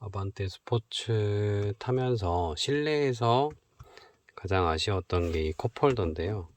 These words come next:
이 컵홀더 위치나 뭐 크기는 괜찮습니다. 근데 이 컵홀더 안에 컵을 고정할 수 있는 클립이 없어요. 그냥 동그랗게만 되어 있습니다.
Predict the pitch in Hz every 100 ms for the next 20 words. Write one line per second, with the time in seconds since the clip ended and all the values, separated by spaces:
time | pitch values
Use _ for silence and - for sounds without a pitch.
0 | _ - - - - 87 - 127 156 147
1 | 139 104 107 - 127 113 107 104 101 98
2 | 98 98 90 78 76 78 - - 180 170
3 | 135 123 120 95 80 87 - 87 - 87
4 | - - _ - 82 87 139 185 _ -
5 | - - _ _ - 82 - - 170 156
6 | 139 120 113 101 - 175 180 151 - 95
7 | 117 113 101 - 90 85 - 135 139 127
8 | 92 95 78 73 - _ _ _ _ _
9 | _ _ - 98 - 82 71 - _ -
10 | 85 80 - 85 101 101 - 85 80 76
11 | 82 71 - - 101 - -